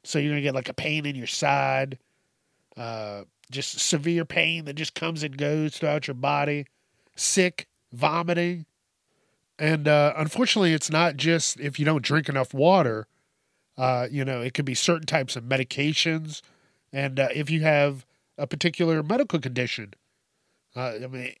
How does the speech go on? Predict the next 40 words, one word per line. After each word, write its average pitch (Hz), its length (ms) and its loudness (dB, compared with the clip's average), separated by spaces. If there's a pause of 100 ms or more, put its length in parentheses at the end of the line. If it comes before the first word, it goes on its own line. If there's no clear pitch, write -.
that's 135 320 0
gonna 135 200 -2
happen. 127 540 -2 (580)
So 143 220 -2
you 131 160 -4
just 143 140 -6
gotta 135 200 2
know 135 160 0
what's 139 200 -4
going 143 280 -2
on. 151 220 -2
Keep, - 280 -14
you 147 140 -8
know, 139 60 -16
get 160 200 -4
checked 180 360 0
out. 156 300 2 (840)
Keep 190 280 0
up 175 200 4
on 156 140 -2
yourself. 135 600 -2 (600)
Don't 147 180 -6
just 143 200 -6
let 151 200 0
yourself 143 380 0
go 143 160 -2
to 135 60 -8
complete 127 400 -8
shit. - 560 0 (880)
Know 139 180 0
what 147 220 -2
you're 131 100 -8
doing. 151 380 2
Know 139 160 -2
what 139 140 -6
you're 135 60 -8
taking. 147 480 -4 (720)
Just, - 280 -14 (180)
you 143 140 -8
know, 156 280 -6